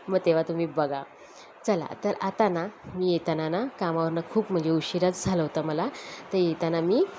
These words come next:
अ, फक्त सलाडचं सामान घेऊन आलेली आणि हिरवा मसाला आणलेला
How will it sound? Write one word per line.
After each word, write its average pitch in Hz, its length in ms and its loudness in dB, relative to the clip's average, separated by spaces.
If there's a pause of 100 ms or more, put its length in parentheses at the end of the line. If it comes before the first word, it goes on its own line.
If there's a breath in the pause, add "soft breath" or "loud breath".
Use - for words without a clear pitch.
(280 loud breath)
अ, 175 240 2 (100)
फक्त - 200 -2
सलाडचं 170 480 0
सामान 160 380 -2
घेऊन 170 240 2
आलेली 160 460 0 (180)
आणि 226 180 4
हिरवा 220 300 6
मसाला 220 360 -4
आणलेला 208 420 -2